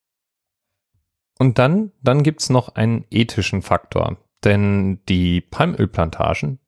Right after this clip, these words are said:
die sind nicht gerade dafür bekannt für ihre besonders menschenfreundlichen Arbeitsbedingungen. Die einheimische Bevölkerung wird relativ oft zu Niedrigstlöhnen dort angestellt und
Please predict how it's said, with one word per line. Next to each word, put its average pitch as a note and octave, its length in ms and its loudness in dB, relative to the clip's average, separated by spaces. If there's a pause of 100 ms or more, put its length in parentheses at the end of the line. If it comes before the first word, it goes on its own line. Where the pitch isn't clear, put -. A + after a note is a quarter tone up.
die A2+ 60 2
sind E3 260 2
nicht F#3 240 0
gerade A2+ 420 0
dafür A2 240 2
bekannt F#2+ 460 -2
für G#2 100 -4
ihre F#2+ 260 -4
besonders E2+ 540 -2
menschenfreundlichen E2 960 -6
Arbeitsbedingungen. D2+ 1080 -6 (560)
Die G3+ 380 4
einheimische C3 500 2
Bevölkerung C#3 560 0
wird G2 140 0
relativ G#2 460 0
oft - 380 -2
zu G2 160 -2
Niedrigstlöhnen G#2+ 1300 0
dort F2 360 2
angestellt A2 600 -2
und F2+ 140 -4